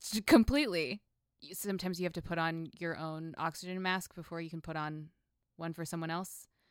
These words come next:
So, like, if you're not healthy, then you can't fight,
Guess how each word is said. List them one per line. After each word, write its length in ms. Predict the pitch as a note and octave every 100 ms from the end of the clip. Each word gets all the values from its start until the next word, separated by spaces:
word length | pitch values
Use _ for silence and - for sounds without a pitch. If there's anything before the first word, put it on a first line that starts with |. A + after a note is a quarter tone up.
| _ -
So, 100 | G3
like, 180 | F3+
if 160 | - -
you're 120 | A3 B3+
not 300 | G3+ F3+ - _ _ _ -
healthy, 760 | - F#3+ G#3 - E3 D3 D#3 D3+ _ _ _ _
then 280 | F3+ F3+ F3
you 200 | - F3+
can't 340 | F#3+ G#3 F#3+ -
fight, 300 | E3 D3